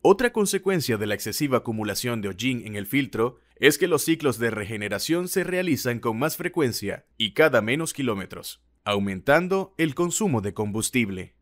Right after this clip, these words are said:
De momento, los fabricantes ofrecen pocas soluciones a este problema recurrente. De hecho, las marcas no suelen considerarlo como un problema del coche,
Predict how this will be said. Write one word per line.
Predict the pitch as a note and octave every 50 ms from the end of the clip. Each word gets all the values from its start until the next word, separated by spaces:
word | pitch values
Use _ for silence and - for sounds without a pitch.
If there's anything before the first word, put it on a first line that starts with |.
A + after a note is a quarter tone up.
| _ _
De | - - - A2 -
momento, | D#3 D#3+ E3 F3+ G#3+ B3 B3 A#3+ C4+ B3
los | A3+ G#3 - -
fabricantes | - D3 B2 A2+ G#2+ - D#3 D3 C#3 C#3 C3 -
ofrecen | B2 - C3+ C3 B2 - B2 A2+
pocas | - - D3 C#3+ - D#3+ C#3
soluciones | D#3 D3 B2 A2 - C3 C3 A#2+ G#2+ -
a | A2+ G#2
este | G2+ G2 - A2
problema | G2+ G#2+ G2+ G2 G#2+ G#2 G2+ G2
recurrente. | G2 G2 - - G2 F#2+ G2+ G2+ F#2+ F2+ - - _ _ _ _
De | - - F#2+ F#2 G#2
hecho, | A2+ - - D3 C3+ - -
las | A2+ A#2 A2 G#2+
marcas | B2+ C#3+ D#3 D#3+ - F#3 F3+ -
no | D#3+ D#3 E3+
suelen | E3 - G#3+ A#3+ C4 C#4+ C#4
considerarlo | - C#4 C#4 C4+ - B3+ A#3+ G#3+ G3 E3+ D3 C#3+ C3 B2+ C3+ C#3+ C#3+ D3 _
como | - A#2+ A2 G#2 G2+ G2 - _
un | - F3+ A#3+ C4+
problema | - C#4 B3+ B3 G#3+ A3+ A3+ B3 A#3+ A3 D3
del | G#2 G2+ F#2+ F2+
coche, | _ - G2+ F#2+ - - - - _